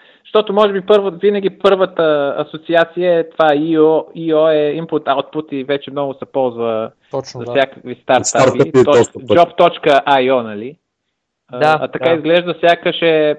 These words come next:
Speaker 1: нали, job точка ай о е било заето и поради тая причина е добавено едно ми накрая.
Speaker 4: Не, не, със сигурност не е така или иначе.
Speaker 1: Да.
Speaker 3: Единствено има риск евентуално да ни пит-, да ни питат, "Абе, кой е това Джо?"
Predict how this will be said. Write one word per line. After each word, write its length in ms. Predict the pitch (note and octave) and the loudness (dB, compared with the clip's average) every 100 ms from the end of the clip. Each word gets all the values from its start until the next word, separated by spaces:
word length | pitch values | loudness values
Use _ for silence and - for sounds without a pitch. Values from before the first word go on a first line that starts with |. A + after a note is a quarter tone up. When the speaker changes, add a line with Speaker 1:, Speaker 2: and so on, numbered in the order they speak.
| - | -8
Speaker 1:
нали, 280 | D3+ D3+ D3+ | -10 -6 -4
job 240 | D#3 D#3+ D#3+ | 0 0 0
точка 260 | D#3+ - | -4 0
ай 300 | C#3 C#3+ D3 | 2 2 2
о 100 | D3+ | 2
е 80 | C#3+ | 2
било 300 | C3+ D3 C#3+ | 0 -2 -2
заето 420 | C3 C#3 C#3 D#3 | 0 -2 -2 -6
и 60 | F3+ | -6
поради 320 | D3+ C#3 C3 | -8 -8 -8
тая 220 | C#3+ C3+ | -4 -6
причина 460 | C3+ B2 C3 A#2+ A#2 | -6 -14 -12 -12 -12
е 40 | |
добавено 520 | A2+ A2+ B2+ A#2+ A2+ | -14 -2 -2 -2 -8
едно 220 | G#2+ A2 G#2+ | -12 -14 -14
ми 240 | A#2 A2 _ | -16 -20 _
накрая. 340 | A2 G2+ F2+ _ _ _ _ _ _ _ _ | -18 -18 -18 _ _ _ _ _ _ _ _
Speaker 4:
Не, 260 | D3 D3+ D3 | -6 0 2
не, 220 | C#3 C3 B2+ | 2 -2 -4
със 120 | C3 | -12
сигурност 440 | D3+ D#3+ D3 D3 | -8 -6 -6 -8
не 120 | C#3 C3+ | -6 -6
е 100 | C3+ | -6
така 200 | - B2+ | -4 -4
или 140 | B2+ | -2
иначе. 600 | B2+ B2 A#2+ - B2 A#2 | -4 -8 -12 -6 -2 0
Speaker 1:
Да. 160 | B2 A#2+ _ _ _ _ _ _ _ C3 | -2 -6 _ _ _ _ _ _ _ 2
Speaker 3:
Единствено 460 | D3 G3 A3 G3+ | 4 6 6 6
има 160 | G#3 G3+ | 8 8
риск 280 | F#3+ G3 G#3 | 6 6 4
евентуално 460 | F3+ F3 F#3 F#3 F#3 | 6 6 6 8 8
да 140 | F3+ | 8
ни 60 | E3+ | 8
пит-, 240 | F#3 D#3+ | 4 4
да 80 | E3 | 6
ни 180 | E3+ F#3 | 6 6
питат, 220 | F#3 F#3 | 4 4
"Абе, 180 | E3 C#3 | 6 6
кой 100 | D#3+ | 6
е 100 | E3 | 6
това 160 | F#3+ F3+ | 6 6
Джо?" 180 | C#3+ | 6